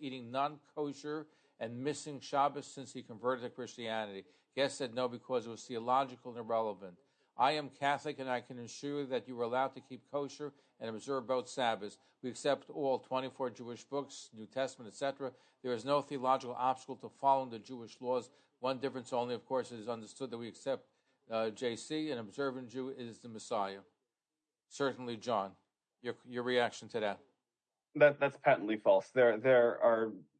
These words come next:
Speaker 2: many writings from the church fathers and from the, the early days of the church. You know, I think it's Pope Saint Gregory the Great actually, uh, explicitly wrote that, that Christians are not to keep Jewish practices.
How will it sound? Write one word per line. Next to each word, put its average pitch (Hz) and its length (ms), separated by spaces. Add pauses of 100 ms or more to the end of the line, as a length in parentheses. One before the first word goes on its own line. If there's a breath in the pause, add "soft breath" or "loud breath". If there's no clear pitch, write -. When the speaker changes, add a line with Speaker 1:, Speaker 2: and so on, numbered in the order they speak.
(140)
Speaker 2:
many 151 300
writings 127 340
from 120 220
the 110 80
church 117 340
fathers 110 540
and 107 180 (140)
from 110 320 (100)
the, 104 360 (760)
the - 80
early 127 340
days 117 200
of 113 80
the 110 80
church. 104 560
You 92 100
know, 101 280 (400)
I 117 60
think - 200
it's 143 200
Pope 151 300
Saint 143 380
Gregory 127 360
the 110 100
Great 104 380 (280)
actually, 117 440
uh, 107 40 (340)
explicitly 110 920 (380)
wrote 110 360
that, 98 260 (120)
that 101 280
Christians 104 360
are 104 80
not 101 160
to - 60
keep 101 340
Jewish 101 360
practices. - 580